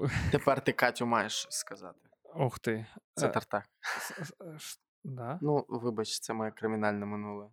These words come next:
Speaker 1: <laughs>
Speaker 2: Понад хмарами, ні?
Speaker 1: Да, все, помню, помню, да. Твоє кримінальне прошлое — это Олег Вінник, ми вже це знаємо.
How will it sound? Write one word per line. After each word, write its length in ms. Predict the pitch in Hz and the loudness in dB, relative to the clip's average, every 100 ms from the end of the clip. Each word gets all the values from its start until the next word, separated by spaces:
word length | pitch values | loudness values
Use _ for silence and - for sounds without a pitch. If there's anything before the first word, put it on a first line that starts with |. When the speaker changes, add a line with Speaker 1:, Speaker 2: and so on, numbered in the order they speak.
| - | -4
Speaker 1:
<laughs> 1700 | 659 - 960 - - - - - - - - - 269 - - 370 | -2 0 0 2 2 0 -2 -6 -6 -8 -2 2 4 4 2 4
Speaker 2:
Понад 420 | 370 190 208 208 208 | 6 6 6 4 4
хмарами, 760 | - 185 190 202 190 165 120 | 2 4 4 4 2 0 -4
ні? 120 | 107 | 0
Speaker 1:
Да, 200 | 131 120 | 4 4
все, 240 | 110 - 113 | 4 2 0
помню, 320 | - 110 110 | 2 2 2
помню, 340 | 107 110 107 | 0 0 0
да. 160 | 107 113 - | -6 -8 -8
Твоє 240 | 139 151 | -2 -2
кримінальне 640 | - 143 139 139 143 139 | -2 -2 2 4 6 6
прошлое — 400 | 135 147 160 131 | 4 2 4 4
это 120 | 123 131 | 6 6
Олег 160 | 131 - | 4 4
Вінник, 360 | 139 120 113 - | 6 6 4 6
ми 80 | 139 | 6
вже 300 | 135 135 131 | 8 6 6
це 140 | 139 | 4
знаємо. 280 | 131 120 | 6 4